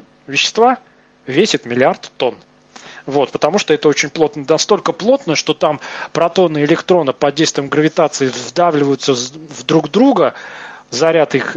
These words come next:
нейтрализуется, и получаются нейтроны. И поэтому вот эти нейтронные звёзды — это такие, о,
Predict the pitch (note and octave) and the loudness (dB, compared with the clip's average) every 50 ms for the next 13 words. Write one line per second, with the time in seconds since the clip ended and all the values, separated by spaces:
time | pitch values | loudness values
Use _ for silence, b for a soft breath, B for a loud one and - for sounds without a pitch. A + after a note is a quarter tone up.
0 | E3 - - C#3+ D3+ C#3+ - D#3+ D#3 D3+ E3 E3 G#3+ C#4 C4 - - C#3+ C3 - | -8 -8 -4 -4 -4 -2 0 0 0 0 2 2 4 2 2 2 0 -4 -4 -2
1 | - C#3 C#3 C3 - G#3 G#3+ G#3+ - - C#3 C#3+ E3+ E3+ - D#3 C3 A#2+ A2 A2 | -2 -2 -2 0 2 2 2 2 2 -2 0 0 -2 -2 0 0 0 0 -2 -4
2 | A2 - - C#3 D3 D3 - C3+ C3+ C3+ C#3 C#3 - D3 C3+ B2+ - C3+ B2 B2+ | -6 -2 0 0 0 0 -2 -4 -2 0 0 0 0 0 -2 0 -2 -4 -4 -4
3 | C#3 C#3 - D3 C#3+ C#3 C#3 C3+ C3+ E3+ G#3 G#3 D3+ C#3 - - - B2+ - - | -6 -4 -2 -2 -2 0 -2 -2 0 2 0 2 2 -2 -2 -2 -6 -4 -2 -2
4 | C3+ C3 B B B B B B B B B B F3 | -4 -4 B B B B B B B B B B -10